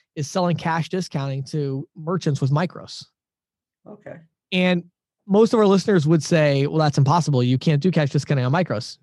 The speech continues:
Speaker 1: Yes, you can. So there are developers who specialize in customizing Micros, and they have the ability to go in and add a fee to receipts and add a different line item and, you know, adjust all that. And so,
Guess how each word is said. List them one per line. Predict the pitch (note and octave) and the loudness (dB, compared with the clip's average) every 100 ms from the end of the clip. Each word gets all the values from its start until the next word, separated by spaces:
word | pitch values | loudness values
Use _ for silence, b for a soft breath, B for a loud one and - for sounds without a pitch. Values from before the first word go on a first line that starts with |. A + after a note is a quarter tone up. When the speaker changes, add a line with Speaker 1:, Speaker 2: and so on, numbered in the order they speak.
| - | -6
Speaker 1:
Yes, | A#2 B2+ | -4 -4
you | C#3 | -4
can. | G#3 E3 G#2 b b b - | -4 -4 -8 b b b -6
So | - E3 D3+ C#3 B | 0 2 2 0 B
there | D3+ F3+ | 0 2
are | F3+ E3 | 4 4
developers | D3 C#3 F#3 E4 - C3+ C#3 | 4 4 2 0 0 0 0
who | D#3+ | 0
specialize | - - G#3 A3 - D#3+ C3 B2+ D3 - | -2 -2 0 2 2 2 2 2 0 0
in | D#3 C3 D3 | 0 2 2
customizing | - D3 - C#3 B2+ C3+ D3+ | 2 0 0 0 2 4 4
Micros, | F#3 G#3 - C#3 - B B B - | 4 0 -8 -12 -14 B B B -4
and | D#3 D3+ D3 | 0 2 2
they | D#3+ | 2
have | G3+ G3+ | 2 4
the | F3 | 4
ability | D#3+ E3 | 4 2
to | E3 | 2
go | D3 | 2
in | C3+ | 2
and | D#3 D#3 | 2 0
add | D#3+ D#3 | -2 0
a | D3 | -2
fee | - A#3 F#3 E3 | -2 -2 0 -2
to | D#3+ D#3 D3 D#3 | -2 0 4 4
receipts | D#3+ - D#3+ G3+ - | 2 2 -2 -2 -6
and | C3 | -6
add | C3+ D3+ D#3+ | -4 -4 -4
a | D#3+ | -2
different | D3+ D3+ D3 E3 | 0 0 0 -2
line | D#3 E3 E3 | -2 0 0
item | C#3+ E3+ E3 | -2 -2 -2
and, | C3+ C3 | -4 -6
you | C#3+ | -6
know, | C3+ | -6
adjust | D#3 C#3 D3+ C#3+ | -6 -4 -4 -4
all | C#3+ | -8
that. | C3+ B2+ | -6 -8
And | C#3+ C3+ | -8 -4
so, | F3 | -4